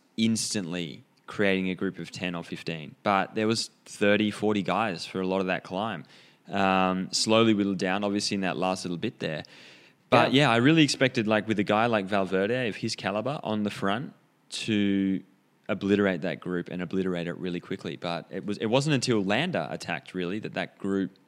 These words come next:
Speaker 1: finally started getting serious.
Speaker 2: F-, French national champion Warren Bar-, Barguil, Barguil was the first one to attack, and that just kinda seemed to be that little appetizer out there, that little carrot. And then, then Landa,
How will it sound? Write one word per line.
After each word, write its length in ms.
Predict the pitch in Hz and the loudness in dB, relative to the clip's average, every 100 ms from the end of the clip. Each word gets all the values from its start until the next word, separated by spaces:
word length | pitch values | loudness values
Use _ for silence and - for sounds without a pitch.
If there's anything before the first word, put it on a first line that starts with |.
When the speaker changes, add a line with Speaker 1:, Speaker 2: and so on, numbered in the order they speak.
| _ | _
Speaker 1:
finally 460 | - - 92 104 104 | -14 -4 -2 -2 -4
started 460 | 92 101 92 90 78 | -4 -4 -4 -4 -6
getting 200 | 87 90 | -6 -6
serious. 600 | - 95 113 69 - - | -6 -6 -6 -10 -14 -16
Speaker 2:
F-, 200 | - - | -12 -8
French 260 | - 185 202 | 0 0 2
national 320 | 175 165 156 | 0 2 2
champion 640 | 131 156 143 151 139 127 123 | 2 2 2 4 4 4 2
Warren 280 | 135 143 139 | 2 4 4
Bar-, 220 | 127 123 | 4 2
Barguil, 720 | - 120 123 113 139 120 135 131 _ | 0 0 0 4 2 2 -2 -10 _
Barguil 460 | 123 120 139 151 123 | -2 0 4 4 4
was 140 | 113 | 2
the 80 | - | -2
first 320 | - 139 127 | 0 0 2
one 120 | 120 110 | -2 -2
to 120 | 117 | -4
attack, 460 | 107 - 101 101 | -4 -2 -2 -2
and 120 | 117 120 | -2 0
that 160 | 147 | 0
just 200 | 135 135 | -2 -2
kinda 320 | - 135 123 - - - - | 0 2 2 -2 -12 -18 -8
seemed 320 | - 147 139 | 0 2 2
to 60 | 120 | 2
be 160 | 127 | 2
that 200 | 123 117 | 2 2
little 380 | 131 123 117 113 | 2 2 2 0
appetizer 680 | 117 117 131 139 139 131 139 | -2 -2 -2 0 0 2 2
out 180 | 135 135 | 0 0
there, 160 | 143 | 0
that 140 | 131 117 | 2 0
little 140 | 127 | -2
carrot. 420 | 110 - 123 143 143 | -2 0 2 2 0
And 120 | 131 | -2
then, 300 | 123 131 123 - - - - - | 2 2 0 -4 -14 -20 -12 -2
then 160 | 135 131 | 2 4
Landa, 560 | 135 147 143 131 123 | 2 4 4 4 0